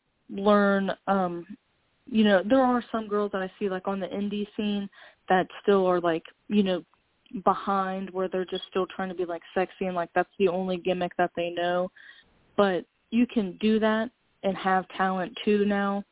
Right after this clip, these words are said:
You don't have to just be one or the other. And I, I really just, I want people to see people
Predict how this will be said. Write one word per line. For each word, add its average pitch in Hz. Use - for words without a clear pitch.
You 196
don't 202
have 190
to 185
just 180
be 196
one 185
or 185
the 165
other. 185
And 190
I, 208
I 208
really 208
just, 185
I 196
want 196
people 196
to 185
see 196
people 180